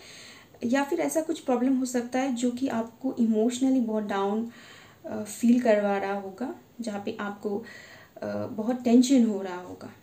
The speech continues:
ओके। शायद किसी शुरुआत के बारे में हो सकता है। तो आपको हनुमान जी बोल रहे हैं कि आपको आगे बढ़ना है, जो भी decision लेना है आपको तो लेना है, तो आपको ready रहना है decision लेने के लिए, ओके।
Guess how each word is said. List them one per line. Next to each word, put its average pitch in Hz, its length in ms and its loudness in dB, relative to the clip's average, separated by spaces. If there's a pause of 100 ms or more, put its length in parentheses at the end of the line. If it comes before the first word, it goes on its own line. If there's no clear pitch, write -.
(580)
ओके। 262 220 -6 (420)
शायद 262 340 0
किसी 269 220 0
शुरुआत 208 580 0
के 277 100 -2
बारे 240 220 2
में 254 140 6
हो 247 120 2
सकता 233 360 -4
है। 240 360 -6 (460)
तो - 60 -10
आपको 220 360 -2
हनुमान 220 420 2
जी 233 120 2
बोल 208 240 2
रहे 208 160 -2
हैं 294 180 0
कि 277 100 -4
आपको 208 280 0
आगे 208 280 2
बढ़ना 180 280 -2
है, 190 220 -12 (200)
जो 214 140 0
भी 247 100 2
decision 233 460 2
लेना 202 340 2
है 285 280 -2 (460)
आपको 202 320 -6
तो 214 120 -2
लेना 185 320 -4
है, 180 240 -12 (120)
तो - 60 -6
आपको 311 460 -2
ready 233 340 4
रहना 208 300 0
है 226 260 -2 (640)
decision 214 520 -2
लेने 196 420 2
के 254 160 2
लिए, 277 220 2 (440)
ओके। 294 200 -4